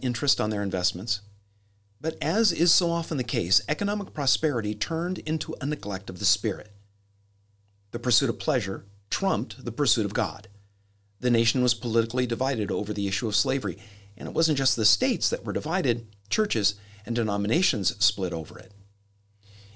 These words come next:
Into this national argument that ended up tearing the country in two was added a dose of religious turmoil. A veteran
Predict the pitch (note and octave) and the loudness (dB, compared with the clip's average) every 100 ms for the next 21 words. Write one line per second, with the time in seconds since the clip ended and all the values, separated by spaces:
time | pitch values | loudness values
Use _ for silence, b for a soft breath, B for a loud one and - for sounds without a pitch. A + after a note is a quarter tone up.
0 | b F3 A3+ A#3+ G3+ - C#3+ C3 C#3+ - | b 4 4 4 4 2 4 2 2 0
1 | D3 - A2+ A#2 A2+ F#2+ E2+ F#2+ B2 B2 | 0 -2 0 2 2 0 -2 -4 -2 0
2 | A2+ - - - B2 E3 D#3+ C#3+ C3+ A2+ | 0 0 -4 -4 0 2 2 0 -4 -2
3 | A2 B2 A#2 - F#2+ F2 B B B B | -2 0 0 0 -2 -4 B B B B
4 | - C3+ - - B2 E3 E3+ B2+ G2 G#2 | 0 0 0 2 2 2 0 0 0 2
5 | - A2+ A2+ C#3 A#3 D#3+ G2+ - - F#2 | 0 0 -2 2 0 2 2 2 0 -4
6 | F2 D2+ F2+ - - _ _ _ _ _ | -6 -8 -14 -20 -20 _ _ _ _ _
7 | _ - A#2+ A2+ F3 C#3 G#2 | _ -6 2 4 6 4 2